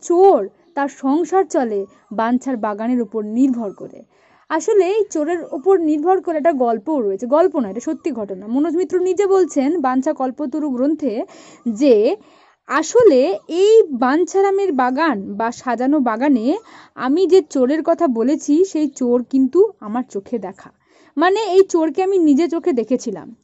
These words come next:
কি করে দেখেছিলেন? উনি ছোটবেলায় যখন বরিশালে, অর্থাৎ বাংলাদেশে ছিলেন, তখন উনি যখন খুবই ছোট তখন, তখন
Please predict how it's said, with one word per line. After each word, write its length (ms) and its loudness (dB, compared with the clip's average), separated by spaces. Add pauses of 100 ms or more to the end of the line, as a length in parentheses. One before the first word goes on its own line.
কি 100 4
করে 220 2
দেখেছিলেন? 460 -2 (480)
উনি 360 2 (320)
ছোটবেলায় 880 2 (400)
যখন 640 -4 (300)
বরিশালে, 680 4
অর্থাৎ 360 -4
বাংলাদেশে 580 -2
ছিলেন, 460 -4 (360)
তখন 380 0 (400)
উনি 220 -4
যখন 280 0
খুবই 220 4
ছোট 160 0
তখন, 400 -10 (260)
তখন 380 2